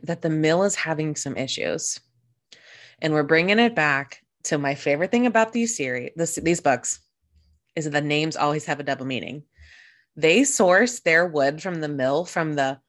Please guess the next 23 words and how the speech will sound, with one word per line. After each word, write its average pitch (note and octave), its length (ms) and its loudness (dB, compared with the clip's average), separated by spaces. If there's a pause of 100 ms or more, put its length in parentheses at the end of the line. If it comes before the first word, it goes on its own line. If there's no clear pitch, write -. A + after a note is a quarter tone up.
(180)
finite F3+ 880 2
forest, D#3+ 920 -2 (420)
which F3+ 240 -2
is G3+ 220 2
running G#3 720 4
low E3 320 6
on D#3+ 280 2
trees, F3 800 -4 (180)
<laughs> - 120 -20
which G#3+ 300 -2
is F3+ 360 0 (960)
hilarious. G3 1300 4 (540)
<laughs> C#4+ 80 6 (580)
But F3+ 200 2
also, E3 540 -2
you D3 100 -8
know, C3+ 220 -8 (1800)
um, D3+ 440 -6
deforestation D#3+ 640 -8
is D3+ 100 -16
a E3 80 -12
serious - 300 -10
problem. F#3 300 -8